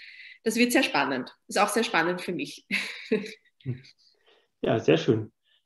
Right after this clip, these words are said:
Speaker 2: Ähm, dann würde ich sagen, in Anbetracht der Zeit, ähm, vielen Dank nochmal für das Interview und für die beantworteten Fragen, für die vielen Einblicke in Ihre Arbeit. Und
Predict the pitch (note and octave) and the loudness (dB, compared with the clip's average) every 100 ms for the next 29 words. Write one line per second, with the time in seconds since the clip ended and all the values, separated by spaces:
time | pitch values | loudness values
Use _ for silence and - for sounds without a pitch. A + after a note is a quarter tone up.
0 | _ _ E3 D#3+ D#3+ D#3+ D3 D3+ F#3 D#3+ | _ _ 8 10 10 10 8 8 8 8
1 | D#3+ A3 F#3+ F3 E3 F3 E3+ F3+ D#3+ - | 8 8 4 4 2 0 -4 -6 0 6
2 | E3 G3+ - G3+ F3+ F3+ F3+ G3 - E3+ | 6 6 2 4 6 6 2 -6 2 8
3 | F3+ D#3 D3 E3+ G#3 G3+ A3 A3 F3 - | 10 10 6 4 4 6 4 4 0 0
4 | D3+ F3+ G3+ B3+ C#4+ E3+ D#3+ E3 D#3+ D#3 | 2 4 4 4 4 0 2 6 6 6
5 | D#3 _ _ _ D#3 D#3+ D#3 D#3 D3+ - | 0 _ _ _ 4 6 4 4 2 4
6 | A#2+ C3 G3 A3 _ _ _ D3 D3 D#3+ | 6 6 4 0 _ _ _ -6 4 6
7 | D3+ D3+ D3 - _ - D#3 D#3+ F3 F#3 | 8 8 4 -10 _ 6 6 8 6 10
8 | G3+ G3+ F3 D#3+ D#3+ D3 C3+ D#3 G#3+ - | 10 8 4 4 6 4 4 4 2 -2
9 | _ _ _ _ _ _ _ _ - D3+ | _ _ _ _ _ _ _ _ 2 4
10 | F3 E3+ - | 4 0 -14